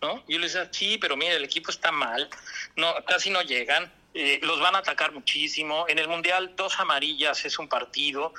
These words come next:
¿no? Pues por ahí, en una de esas, tienes esa oportunidad de entrar." Y yo, si estuviera en tu lugar, desde ahorita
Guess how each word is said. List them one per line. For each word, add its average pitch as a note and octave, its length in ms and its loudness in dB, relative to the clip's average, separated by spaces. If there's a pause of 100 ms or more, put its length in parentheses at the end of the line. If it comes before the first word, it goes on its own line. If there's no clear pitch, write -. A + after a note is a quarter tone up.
(320)
¿no? F3 120 -2
Pues - 140 -4
por F#3+ 180 0
ahí, A3+ 280 2
en A3 100 -4
una A3+ 200 -2
de A#3 100 -2
esas, A3+ 560 0
tienes A3 320 -4
esa A#3 140 -6
oportunidad G#3 520 -6
de A3 80 -6
entrar." B3+ 460 -4 (400)
Y E3+ 100 0
yo, A3 340 0
si E3+ 120 -4
estuviera F#3+ 240 -2
en G#3+ 60 -6
tu G#3 100 -6
lugar, D#3 420 0 (320)
desde D3 260 0
ahorita F3 720 -2